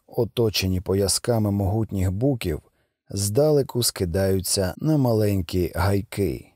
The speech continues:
А зблизька, якби відчинити побиті шашелем ворота, то здавалося б, що то якийсь велетенський сад, бо всі крислаті,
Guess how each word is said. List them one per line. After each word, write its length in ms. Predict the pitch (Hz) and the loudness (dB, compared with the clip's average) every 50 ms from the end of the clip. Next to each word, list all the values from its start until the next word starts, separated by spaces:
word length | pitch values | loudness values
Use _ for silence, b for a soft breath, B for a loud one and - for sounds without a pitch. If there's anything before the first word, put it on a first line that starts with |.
| _ _ - | _ _ -8
А 200 | - - 87 101 | -4 -2 -2 0
зблизька, 760 | 110 123 131 147 175 185 165 147 - - - 90 73 - - _ _ - | 0 -2 0 2 2 2 2 0 -2 -2 -2 -2 -2 -2 -8 _ _ -4
якби 560 | 107 101 98 104 104 110 107 131 127 117 113 | -2 -2 0 -2 -2 0 0 2 2 2 2
відчинити 680 | 110 120 113 - - 139 131 131 131 120 98 - 101 | 0 -2 -2 -2 0 0 2 2 2 0 0 -2 -4
побиті 500 | - 101 98 95 95 107 104 92 - 95 | -2 -2 -2 0 0 0 -2 0 -2 -4
шашелем 600 | 85 - - 101 92 87 - 82 87 90 90 90 87 | -2 0 2 2 0 0 -2 -4 -4 -4 -4 -4 -4
ворота, 600 | 90 104 117 139 143 135 - - 95 80 73 - _ | -2 -2 0 0 0 -2 -2 -2 -2 -4 -4 -6 _
то 140 | - 175 170 | -2 0 0
здавалося 800 | 147 127 110 123 113 110 131 143 143 135 131 123 - 127 120 110 | 0 2 2 2 2 4 4 4 4 4 4 2 2 2 2 0
б, 60 | 101 | 0
що 300 | - - - 107 101 95 - | -2 -2 0 0 0 -2 -2
то 240 | - 143 147 147 131 | -2 0 2 2 4
якийсь 480 | 113 107 101 - - 139 139 127 - - | 2 2 0 -2 -2 -2 0 0 0 0
велетенський 880 | 98 101 98 98 98 - - - 156 151 143 - - - 127 123 113 | 0 0 0 0 -2 -2 -2 -2 0 0 0 0 -2 -2 -2 0 0
сад, 540 | - - - - 98 87 71 - - - _ _ _ _ _ _ _ _ - | 0 0 0 0 0 0 0 -4 -6 -14 _ _ _ _ _ _ _ _ -8
бо 220 | 80 82 95 120 | -4 0 2 2
всі 300 | 131 135 - - 185 185 | 2 2 0 2 2 0
крислаті, 960 | 170 - - 127 123 113 - - - 135 143 147 139 - - 101 90 80 80 | 0 0 0 0 2 2 2 0 2 2 2 2 2 0 0 -2 -2 -2 -4